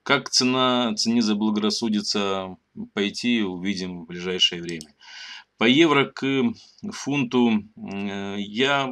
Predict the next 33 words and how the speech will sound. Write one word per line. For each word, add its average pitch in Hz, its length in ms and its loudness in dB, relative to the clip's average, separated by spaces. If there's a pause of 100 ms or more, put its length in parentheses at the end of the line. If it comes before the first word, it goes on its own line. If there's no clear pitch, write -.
вот 107 220 -4
ожидаю, 107 560 0
мне 95 140 -8
кажется, - 280 -6
этот 87 120 -10
вариант 95 420 -4
может 92 240 -8
быть 90 160 -8
рабочим, 101 480 -2
что-то 90 320 -8
один 90 340 -6
два 110 320 0
и 95 80 -2
будет 90 280 -14
третья 104 500 -6
волна, 123 340 -2
но 110 140 0
для 107 160 -2
того, 104 200 -2
чтобы 98 260 -8
он 98 40 -8
стал 98 220 -4
рабочим, 107 480 -4
нам 101 160 -4
нужно 101 360 -4 (480)
пробить, 104 600 0
э, 101 80 -6
уровень 110 1300 -2
ноль 104 260 4
восемьдесят 104 580 -2
восемь, 120 460 -2
закрепиться 104 640 -4
выше, 117 640 -4